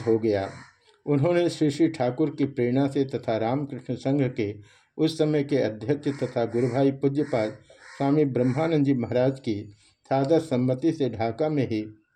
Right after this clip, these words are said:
प्रथम बार लगभग सौ भक्त स्त्री पुरुषों को मंत्र दीक्षा दी। इस दीक्षा के संबंध में महापुरुष जी ने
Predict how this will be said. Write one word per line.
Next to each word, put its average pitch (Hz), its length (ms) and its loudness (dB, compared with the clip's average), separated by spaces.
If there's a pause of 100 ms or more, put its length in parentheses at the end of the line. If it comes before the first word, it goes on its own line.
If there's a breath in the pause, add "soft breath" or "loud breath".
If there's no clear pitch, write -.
(300)
प्रथम 156 540 0
बार 143 240 2
लगभग 139 460 0 (340 soft breath)
सौ 170 280 4
भक्त 135 320 -2
स्त्री 147 380 -2
पुरुषों 139 420 -4
को 131 160 -4
मंत्र 117 360 -4
दीक्षा 107 360 -4
दी। 92 240 -4 (640 soft breath)
इस 170 140 4
दीक्षा 147 400 2
के 165 180 2
संबंध 139 320 2
में 147 180 2
महापुरुष 127 520 0
जी 127 160 0
ने 139 200 2